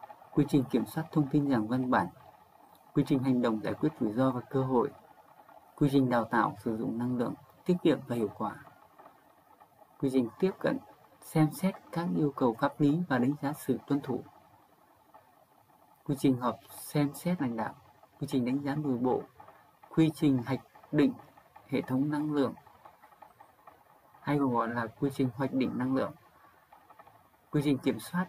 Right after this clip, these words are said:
sự không phù hợp và hành động khắc phục, quy trình xử lý báo cáo bất thường về năng lượng, quy trình, à, kiểm soát thiết bị đo lường,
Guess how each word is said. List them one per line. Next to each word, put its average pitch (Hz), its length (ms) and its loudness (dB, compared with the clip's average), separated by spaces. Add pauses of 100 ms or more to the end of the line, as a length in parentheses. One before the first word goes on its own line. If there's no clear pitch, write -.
sự - 140 -4
không 139 260 -8
phù 135 60 -6
hợp 123 240 -2
và 120 80 -8
hành 120 140 -4
động 110 120 -6
khắc 165 240 -8
phục, 151 180 -2 (720)
quy 147 120 0
trình 139 160 -4
xử 123 180 -4
lý 117 180 -2
báo 135 300 -4
cáo 135 200 0
bất 165 220 -2
thường 143 240 4
về 117 120 -4
năng 127 220 -6
lượng, 131 260 0 (1120)
quy 143 140 -2
trình, 123 360 -2
à, 113 180 -6 (160)
kiểm - 200 0
soát - 260 -6
thiết 185 160 -4
bị 127 200 -2
đo 131 160 2
lường, 135 280 2